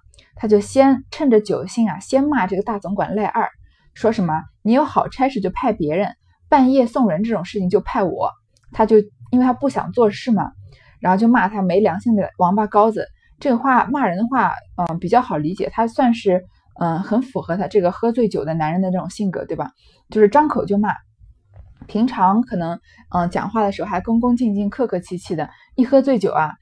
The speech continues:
就本性就显露出来了，就说什么你瞎充管家，你冒充什么管家呀？你也不想想，焦大太爷他自己自称焦大太爷，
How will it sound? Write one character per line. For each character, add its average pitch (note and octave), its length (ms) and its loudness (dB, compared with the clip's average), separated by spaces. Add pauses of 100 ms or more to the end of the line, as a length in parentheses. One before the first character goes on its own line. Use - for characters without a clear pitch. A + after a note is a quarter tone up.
(160)
就 A3+ 80 0
本 E3+ 260 0
性 C4+ 180 2
就 G#3+ 100 4
显 - 200 -12
露 D#3+ 120 -2
出 E3+ 160 -8
来 D3 120 -4
了， D#3 180 -6 (440)
就 A#3 80 0
说 B3 160 2
什 A3+ 100 -2
么 F#3+ 120 2
你 F#3 100 0
瞎 C#4 240 -2
充 D4+ 300 -2
管 D#3 200 -2
家， F#3 140 -4
你 F#3 100 0
冒 B3 200 4
充 A#3+ 180 -6
什 G#3 100 -4
么 F#3+ 80 -4
管 F3+ 220 -4
家 E3+ 160 -2
呀？ E3+ 160 -4 (300)
你 B3+ 80 2
也 B3+ 80 6
不 C4+ 120 0
想 G#3+ 240 -2
想， F3 160 0 (520)
焦 D4 180 4
大 C#4 180 0
太 G#3 200 -4
爷 F3 200 -2
他 A3 120 -6
自 A3+ 160 -6
己 E3 100 -2
自 G#3 220 -2
称 A3+ 220 0
焦 C4 180 0
大 G#3 160 -4
太 G3+ 180 -8
爷， D3+ 260 -6